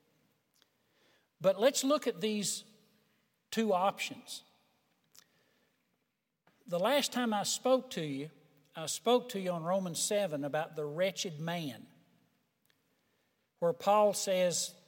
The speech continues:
talking about his struggle, "O wretched man that I am, who will deliver me from the body of this death?" Well, thanks be to God through Jesus Christ our Lord.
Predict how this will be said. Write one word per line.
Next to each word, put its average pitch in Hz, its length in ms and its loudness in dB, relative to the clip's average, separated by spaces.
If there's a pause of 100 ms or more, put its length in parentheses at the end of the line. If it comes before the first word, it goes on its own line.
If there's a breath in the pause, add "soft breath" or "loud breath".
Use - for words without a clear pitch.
(340 soft breath)
talking 175 300 2
about 165 220 0
his 143 120 -4
struggle, 160 540 2
"O 170 300 0
wretched 196 500 -2
man 170 580 -2
that 151 120 0
I 135 180 -4 (180)
am, 98 80 -20 (1200)
who 277 340 2
will 214 260 4
deliver 185 640 0
me 170 240 -2
from 147 220 -6
the 123 100 -6
body 170 460 -4
of 147 100 -10
this 147 180 -8
death?" 127 420 -10 (920)
Well, 139 100 -14
thanks 208 380 -4
be 202 160 -4
to 180 80 -8
God 160 340 -4
through 160 200 -8
Jesus 147 380 -8
Christ 143 380 -8
our 123 140 -10
Lord. 139 360 -2